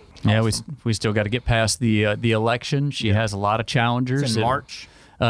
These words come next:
Speaker 1: n-, March twentieth is the, uh, primary, and then you'll have, uh, a runoff in April. So
Speaker 2: I wanted to recap real quick. So we talked about South African farmer, uh, South African labor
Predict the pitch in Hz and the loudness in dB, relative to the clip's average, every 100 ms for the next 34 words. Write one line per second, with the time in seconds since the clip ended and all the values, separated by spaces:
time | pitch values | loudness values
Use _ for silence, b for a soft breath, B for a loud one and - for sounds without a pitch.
0 | 117 117 135 - - 233 120 127 - - | 2 -2 -4 -6 -10 0 0 0 -4 -2
1 | 143 139 143 - 135 113 - 120 113 110 | 0 0 -2 -2 -2 -2 -2 -2 2 2
2 | 107 - 139 131 139 135 139 139 139 - | 0 0 0 0 -2 -4 -4 -4 -6 -12
3 | - 104 104 104 101 101 101 101 107 101 | -8 0 2 2 2 0 -2 0 0 0
4 | 101 98 - 107 101 95 - 95 101 107 | 0 -4 -2 0 2 0 -2 -4 -6 -2
5 | 107 107 98 - 95 95 120 107 - - | 0 0 -2 -2 -4 -4 -6 -8 -10 -10
6 | - - _ - - - - 104 B B | -20 -20 _ -14 -6 -4 -4 -8 B B
7 | B B B B - 220 180 131 135 - | B B B B -4 -2 -2 -2 -2 -2
8 | 123 120 110 117 104 - - - 139 135 | -4 -4 -6 -6 -6 -10 -10 -4 -2 0
9 | 185 - 160 151 139 - _ _ - - | -2 -2 -2 0 -2 -6 _ _ -8 -2
10 | 139 135 127 - 123 - 123 127 127 131 | 0 0 -2 -4 -6 -4 -2 -2 -2 0
11 | 123 113 113 - - 143 127 131 123 - | 0 0 -2 -8 -4 -2 0 -2 -2 -6
12 | 113 120 127 123 123 | -4 -2 -2 -2 -4